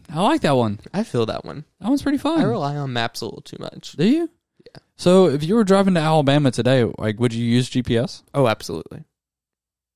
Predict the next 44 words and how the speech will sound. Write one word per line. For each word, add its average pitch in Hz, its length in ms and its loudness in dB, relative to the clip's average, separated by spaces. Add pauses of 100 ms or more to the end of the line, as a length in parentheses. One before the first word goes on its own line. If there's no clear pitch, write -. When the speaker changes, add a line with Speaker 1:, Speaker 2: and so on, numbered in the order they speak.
(1600)
Speaker 1:
But 110 240 -2 (300)
what 113 80 -2
if - 180 -4
you're 110 240 -2 (280)
New 110 120 -2
Year's 104 280 0
resolution 101 680 -6 (120)
was 104 200 -14
to. - 260 -12 (400)
Speaker 2:
Well, 123 220 0
I 160 160 -4
didn't 151 260 -6
say 160 120 -6
this 131 240 -4
is 120 120 -2
my 110 180 -6
New - 200 -10
Year's 139 140 -18
resolution. - 500 -16
I'm 127 140 -6
happy 123 300 -8
with 120 180 -8
my 113 120 -10
maps. - 460 -14 (260)
Speaker 1:
Okay. 135 240 0 (380)
That's - 360 -2
cool. 101 260 -4
Speaker 2:
<laughs> - 60 -14 (720)
Speaker 1:
Well. 110 220 -2 (540)
Speaker 2:
I'm 143 160 -4
content 160 300 0
with 139 100 -4
my 139 180 2
life. 123 360 -4 (240)
Speaker 1:
But 135 160 -2
imagine 135 380 0
if 113 100 0
it 104 80 2
was. 101 440 0
Like, 78 120 -14
what 95 160 -10
would 92 120 -12
you 80 100 -12
do? 69 200 -12